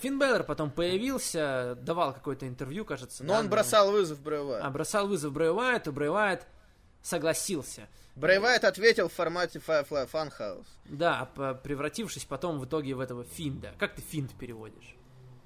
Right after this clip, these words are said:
Speaker 2: Слушай, ну, зло-, я, по-моему, говорил злодей. У меня
Speaker 1: Я,
Speaker 2: на Ро
Speaker 1: я,
Speaker 2: он
Speaker 1: я,
Speaker 2: только
Speaker 1: я
Speaker 2: один
Speaker 1: тоже,
Speaker 2: раз.
Speaker 1: я тоже злодей говорю.
Speaker 2: У меня он на Ро только один раз появлялся. По-моему, злодей сказал. Это было уже не-,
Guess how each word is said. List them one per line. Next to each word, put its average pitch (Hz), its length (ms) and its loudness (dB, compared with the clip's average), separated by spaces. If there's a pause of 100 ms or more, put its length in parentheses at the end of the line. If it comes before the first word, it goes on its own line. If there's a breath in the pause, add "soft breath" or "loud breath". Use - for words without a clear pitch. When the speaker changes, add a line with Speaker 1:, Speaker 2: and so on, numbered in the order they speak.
(380 soft breath)
Speaker 2:
Слушай, - 320 -8
ну, 214 180 -2
зло-, 185 300 2
я, 214 200 2
по-моему, 220 320 -4
говорил 190 340 2
злодей. 170 320 0
У 208 40 -2
меня 220 160 2
Speaker 1:
Я, - 100 6
Speaker 2:
на - 60 6
Ро 185 80 4
Speaker 1:
я, 208 100 8
Speaker 2:
он 196 40 -2
Speaker 1:
я, 185 140 2
Speaker 2:
только 185 120 6
Speaker 1:
я 175 60 4
Speaker 2:
один 202 100 2
Speaker 1:
тоже, 277 120 2
Speaker 2:
раз. - 80 -4
Speaker 1:
я 165 80 2
тоже 202 260 0
злодей 127 340 -6
говорю. 113 340 -16
Speaker 2:
У 135 60 -8
меня 202 220 2
он 220 80 0
на 214 140 4
Ро 247 100 6
только 185 220 0
один 180 180 0
раз 156 180 0
появлялся. 113 460 -8
По-моему, 185 220 -4
злодей 160 400 0
сказал. 123 200 -2
Это 165 120 -4
было 170 200 -2
уже 147 280 -4
не-, 143 160 -10